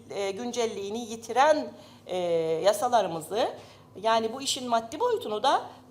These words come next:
de, e, düzenlemek, e, ele almak zorundasınız. Şu anda Bülent Ecevit, e, Rehabilitasyon Merkezi'ne yatacak olan bir sosyal, e, sigortalı hasta merkeze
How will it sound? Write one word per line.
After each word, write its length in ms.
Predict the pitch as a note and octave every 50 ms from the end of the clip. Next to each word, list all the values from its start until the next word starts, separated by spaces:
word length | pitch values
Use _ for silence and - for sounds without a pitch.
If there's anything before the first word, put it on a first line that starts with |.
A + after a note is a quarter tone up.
| -
de, 340 | C4 C#4+ C4+ - - B3+ C4
e, 100 | B3+ -
düzenlemek, 720 | D4 D4 E4 D#4 D4+ D4 C4+ B3+ B3+ C#4+ F4+ - - -
e, 120 | - B3+ B3
ele 240 | - D4 C#4 D4+
almak 340 | D#4 E4 E4 E4 A4 A4+ A4+
zorundasınız. 720 | - B3 G3+ F#3 E3+ E3 E3+ E3 - E3 D#3 D#3 D3+ - - - - - - - - -
Şu 280 | - - - B4+ C5 D5+
anda 540 | A4 G#4 C#4+ A3+ F#3+ F3 F3+ G3+ B3 - - - - - - - -
Bülent 420 | C4+ D4+ F4+ G4+ A#4+ A4+ - - -
Ecevit, 460 | E4+ F4 F4 D#4 C4+ G#3 F3+ - -
e, 400 | - F#3+ F#3 F#3 F3+ F3 F3 F3+
Rehabilitasyon 760 | G#3+ A#3 A#3+ A#3 A3+ A3+ - - G#3 G3 G3+ - A#3+ B3+ C#4+
Merkezi'ne 680 | C#4 C4 B3 A3 A3 - E3 D#3 - D#3+ D#3 E3 E3 - - - - - - _ -
yatacak 500 | - - - C4 C4+ C4 A#3+ B3 D#4+ A4 - - -
olan 380 | G#3 G3 E3+ D#3+ D#3 E3 E3
bir 220 | G3 A#3 A3+ A3 -
sosyal, 560 | - - A#3 A3+ A3+ - - A#3 A#3 A3+ A3 G#3+ G3 - -
e, 340 | F3 F3 E3+ E3 D#3+ E3
sigortalı 580 | E3 - - - B3 B3 B3+ B3 - E3+ D#3 D3+
hasta 640 | - - F3 E3 - - - G3 A3+ C#4+ A#4 - - - - - - - - - - _
merkeze 760 | - B3 C#4+ D#4+ E4 D#4+ - C#4 A3 G#3 - G#3+ B3 D4+ E4+